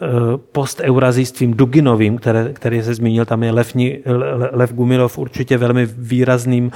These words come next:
spojujícím článkem, vlastně autor, který žil od začátku desátých let dvacátého století do začátku devadesátých let, který vlastně zemřel, eh, na, na počátku postsovětských dějin,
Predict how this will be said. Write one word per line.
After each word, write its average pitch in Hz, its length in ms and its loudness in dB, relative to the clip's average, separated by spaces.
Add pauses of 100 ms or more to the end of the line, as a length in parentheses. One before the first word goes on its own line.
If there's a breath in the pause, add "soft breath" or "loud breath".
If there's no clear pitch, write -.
(260 loud breath)
spojujícím 123 640 2
článkem, 117 500 0
vlastně 117 280 -4
autor, 117 320 -2
který 113 340 -2
žil 113 200 0
od 117 120 -2
začátku 120 440 -2
desátých 120 520 -2
let 123 80 0
dvacátého 120 540 -2
století 120 360 -4
do 120 100 -2
začátku 120 420 -4
devadesátých 120 760 -2
let, 117 180 -2
který 113 300 -6 (460 loud breath)
vlastně 117 360 0 (240)
zemřel, 117 540 2 (360)
eh, - 20 -10 (280)
na, 120 380 0
na 120 140 0
počátku 120 840 -2 (160)
postsovětských 120 800 -4
dějin, 113 520 0